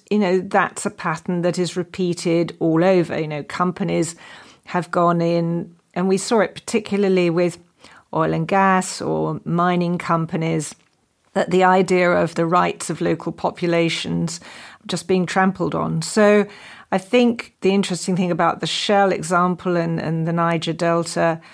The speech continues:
was that it really woke people up to that link between business, between global business, human rights abuse, and the fact that a large transnational, multinational company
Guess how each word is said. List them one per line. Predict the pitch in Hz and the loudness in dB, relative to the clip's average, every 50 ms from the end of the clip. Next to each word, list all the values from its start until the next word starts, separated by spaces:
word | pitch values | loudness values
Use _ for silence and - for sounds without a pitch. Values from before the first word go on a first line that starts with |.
| - - - - - _ _ | -20 -20 -20 -20 -20 _ _
was | 175 180 180 175 170 170 175 170 160 - - _ | 0 2 4 4 4 4 2 2 -2 -6 -10 _
that | - 160 185 175 175 170 - - _ | -6 -2 -2 0 0 0 -2 -2 _
it | 170 - - | -6 -4 0
really | 156 180 175 170 165 160 | 0 0 2 2 2 2
woke | 156 170 170 - - - _ | 2 2 0 0 -2 -4 _
people | - 175 165 165 - 175 160 - | -4 -4 -4 -2 -4 -6 -4 0
up | - 156 160 156 - - _ _ _ | 2 2 2 2 0 -4 _ _ _
to | - - 170 160 | -6 -4 -4 -2
that | 156 170 160 156 - | 0 0 -2 -2 0
link | 165 160 175 185 202 196 175 180 - - - - _ | 0 2 4 4 4 2 2 0 -4 -8 -12 -12 _
between | - 160 - - - 180 175 170 170 170 165 165 165 165 160 165 - - - _ _ _ _ _ | -12 -10 -8 -6 -4 -2 0 2 2 2 0 0 -2 -2 -4 -6 -12 -20 -20 _ _ _ _ _
business, | - 196 196 185 - 196 196 190 185 - | 4 4 4 4 4 2 2 2 0 -2
between | - - - - 160 165 160 | -8 -14 -8 -6 -4 -4 -2
global | 147 196 190 196 202 202 214 185 190 180 | 0 2 4 6 6 6 6 4 2 0
business, | 160 170 175 165 160 165 175 165 165 165 160 156 - - _ - - - - - _ | 2 2 0 0 0 -2 -2 -2 -2 -2 -2 -4 -8 -14 _ -20 -20 -20 -20 -20 _
human | _ - - - - 208 202 190 190 175 170 | _ -20 -16 -4 2 4 4 4 4 4 2
rights | 175 185 180 180 175 - - - - | 4 4 4 2 2 -2 -4 -6 -6
abuse, | 165 151 170 175 175 165 165 170 160 165 - - - _ _ _ | -6 -4 0 2 4 4 4 4 2 -2 -6 -10 -12 _ _ _
and | 160 165 165 165 165 165 165 165 165 156 - _ - - - - - _ | -2 0 2 0 0 0 0 -2 -2 -4 -6 _ -18 -20 -20 -20 -20 _
the | - 208 | -8 -8
fact | - - 262 240 226 - - _ | 0 4 4 4 4 0 -4 _
that | - 202 - - - - - _ _ _ _ _ _ _ | 2 2 2 0 -4 -12 -16 _ _ _ _ _ _ _
a | - 170 | 2 4
large | 185 185 190 196 196 196 196 196 190 - - - - - _ _ _ _ _ _ | 4 6 6 6 6 6 6 4 4 2 -4 -8 -12 -20 _ _ _ _ _ _
transnational, | - - - 202 208 208 208 202 190 - 185 170 160 - - - - 170 160 160 165 156 | -12 -4 0 2 4 4 4 2 2 0 -2 -2 -2 -2 -6 -6 -4 -4 -4 -4 -4 -4
multinational | 160 165 170 180 180 185 180 - - 180 175 170 160 165 - - 180 160 - | -2 -2 0 2 2 0 0 -2 -4 -2 0 -2 -2 -2 -4 -6 -8 -8 -8
company | - - 185 180 180 170 - 160 170 165 165 165 165 | -4 -2 0 0 0 -2 -4 -4 -2 -2 -2 -4 -6